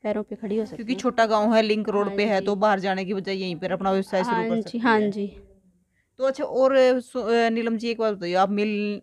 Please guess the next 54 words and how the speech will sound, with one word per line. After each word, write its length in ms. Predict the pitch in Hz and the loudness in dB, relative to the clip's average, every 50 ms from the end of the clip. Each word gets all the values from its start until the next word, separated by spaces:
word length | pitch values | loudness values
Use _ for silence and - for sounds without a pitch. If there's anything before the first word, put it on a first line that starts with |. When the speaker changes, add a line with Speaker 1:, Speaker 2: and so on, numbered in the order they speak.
| - | -8
Speaker 2:
मिल 180 | 202 214 220 208 | -6 -6 -2 0
रही 140 | 214 208 196 | 2 2 2
होंगी 240 | 180 170 170 170 170 | 2 0 -2 -4 -4
महिलाओं 400 | 180 180 175 160 160 160 151 160 | -4 -4 -4 -2 -2 -2 -2 -2
से। 160 | - - 160 | -4 -8 -8
Speaker 1:
हाँ 240 | 233 226 226 226 220 | -6 -6 -4 -4 -4
जी। 240 | 233 220 214 214 - _ _ _ - | -4 -4 -6 -6 -8 _ _ _ -12
Speaker 2:
तो 80 | 240 | -8
जब 120 | 226 262 247 | -4 -2 0
महिलाओं 420 | 247 240 240 262 214 208 202 208 | 2 2 2 4 4 4 4 4
से 120 | 208 240 233 | 2 0 0
मिल 200 | 220 233 240 226 | 0 0 2 4
रहे 140 | 233 220 | 4 4
हो 180 | 202 202 196 190 | 4 4 2 0
तो 120 | - 202 | 0 -2
मतलब, 400 | 202 208 - - 202 208 202 196 | -2 -2 -4 -2 -2 -2 0 2
अ, 580 | 214 214 208 208 208 208 - - _ - - 208 - _ _ _ - - - - | 2 2 2 2 2 0 -2 -6 _ -12 -12 -12 -12 _ _ _ -20 -18 -4 2
क्या-क्या 360 | 233 240 233 233 240 220 214 | 4 4 4 4 4 2 2
और 100 | 208 202 | 2 2
समस्या 400 | 208 220 202 196 190 - 196 190 | -2 -4 -6 -6 -4 -2 -2 -2
सामने 380 | 190 - 190 185 175 175 180 | -2 -2 -2 -2 -2 -2 -2
आ 60 | 180 180 | -2 -2
रही 120 | 170 175 | -2 -2
है 60 | 175 | -4
महिलाओं 360 | 180 180 175 165 160 156 165 | -4 -4 -2 0 0 0 0
की? 220 | 160 - 180 170 160 | 0 -4 -8 -10 -10
किसी 260 | - - 180 - 190 | -10 -14 -12 -10 -8
ने 80 | 185 180 | -8 -8
बताया 320 | 165 - - 175 175 175 | -8 -4 -2 0 0 0
कि 140 | 165 - 170 | -2 -4 -6
मेरी 220 | 170 165 151 160 | -6 -6 -6 -4
ये 140 | 165 170 165 | -4 -4 -4
समस्या, 440 | 165 - 165 151 156 - 170 170 165 | -6 -8 -10 -12 -10 -6 -4 -4 -4
जैसे 260 | 156 170 160 - 156 | -4 -4 -8 -8 -8
बीपीएल 340 | 156 160 156 - 170 165 156 | -10 -10 -8 -8 -10 -10 -8
कार्ड 340 | - 151 151 151 165 165 165 | -6 -4 -2 -2 -2 -2 -4
हो 80 | 165 | -4
गया 140 | 160 165 160 | -2 -2 -2
है, 80 | 160 165 | -2 -2
फिर 160 | - 190 165 | -4 -8 -12
कॉलोनी 500 | - - 156 151 160 165 170 165 165 160 | -10 -8 -6 -6 -4 -4 -6 -6 -6 -6
की 80 | 170 | -4
समस्याएं 480 | 170 - 170 160 160 - - 170 170 170 | -4 -4 -4 -4 -6 -4 -2 -2 -2 -2
होगी, 200 | 170 160 151 151 | -2 -4 -6 -10
बहुत 200 | 147 156 160 - | -14 -16 -18 -16
सारी 180 | - 170 160 - - - | -16 -16 -16 -12 -4 2
Speaker 1:
हाँ 220 | 262 262 269 262 | 4 6 6 6
Speaker 2:
समस्याएं। 260 | 262 262 - 262 262 | 6 4 4 0 2
Speaker 1:
जी, 60 | - | 4
कॉलोनी 400 | 269 262 262 262 262 262 262 262 | 6 6 6 4 4 2 2 2
की 120 | 254 277 262 | 0 0 -2
समस्या 420 | - 262 254 247 247 - 254 240 | -2 -2 -2 -2 -2 0 2 4
है। 140 | 233 226 226 | 4 4 4
जैसे 480 | 226 233 226 247 240 240 233 - - | 2 0 2 4 4 4 4 2 0